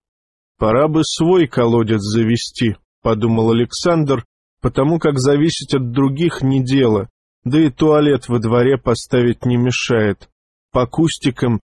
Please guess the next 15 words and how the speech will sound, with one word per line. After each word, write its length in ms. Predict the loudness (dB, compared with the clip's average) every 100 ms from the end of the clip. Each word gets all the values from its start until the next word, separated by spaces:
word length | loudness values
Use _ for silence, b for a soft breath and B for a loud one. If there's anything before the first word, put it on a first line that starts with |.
| _
не 160 | -2 0
набегаешься. 1040 | -2 0 0 0 0 -2 -4 -8 -10 -10 _ _ _ _ _ _ _
А 240 | -2 0
электростанция 1040 | 2 0 -2 -2 -2 -2 0 0 0 0 2
вообще 540 | 2 0 -2 -2 0
осталась 580 | 0 -4 -2 0 0 -2
на 140 | -2 -2
земле. 540 | 0 0 2 0 -2 _ _ _
На 160 | -4 -2
том 300 | 0 0 2
месте, 380 | 0 -2 -2 -4
где 240 | 0 0
она 220 | 2 0
находилась 720 | -2 -2 -2 0 0 0 -2
раньше, 580 | -2 0 0 -2 -2 -4